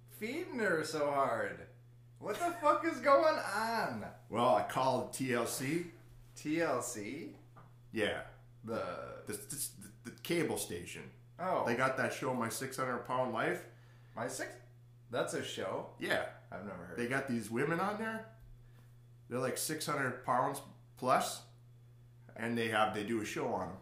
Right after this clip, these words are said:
Speaker 2: It's like a reality show, and,
Speaker 1: No.
Speaker 2: uh, I said, you know, I, we got, we
Speaker 1: That
Speaker 2: gotta, we gotta get on that T L C money.
Speaker 1: <laughs> Oh my God! So you fo-, you found Mary Jane Biggins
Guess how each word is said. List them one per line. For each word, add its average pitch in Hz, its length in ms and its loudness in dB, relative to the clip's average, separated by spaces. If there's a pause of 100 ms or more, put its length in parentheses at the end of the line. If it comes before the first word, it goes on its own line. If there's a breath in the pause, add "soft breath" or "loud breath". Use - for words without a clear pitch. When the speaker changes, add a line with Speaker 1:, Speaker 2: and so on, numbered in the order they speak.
(100)
Speaker 2:
It's - 100 -10
like 117 180 -2
a 104 40 -6
reality 110 460 0
show, 113 300 -2
and, 98 140 0
Speaker 1:
No. 98 60 2
Speaker 2:
uh, 101 360 2
I 107 140 2
said, 107 280 -2 (100)
you 104 80 -4
know, 104 120 -2
I, 104 320 0
we 98 240 -4
got, 92 440 -4
we 107 100 0
Speaker 1:
That 120 180 4
Speaker 2:
gotta, 110 120 2
we 117 80 0
gotta 131 200 2
get 110 180 0
on 101 180 0
that 95 160 -2
T 110 160 -4
L 90 100 -2
C 123 240 -2
money. 92 360 -2
Speaker 1:
<laughs> - 40 -2
Oh - 760 8 (240)
my 208 360 8
God! 151 540 8 (1000 loud breath)
So 170 180 -4
you 180 340 4 (100)
fo-, 180 200 4 (140)
you 160 240 2
found 170 400 6
Mary 160 320 4
Jane 151 420 0 (220)
Biggins 139 920 -2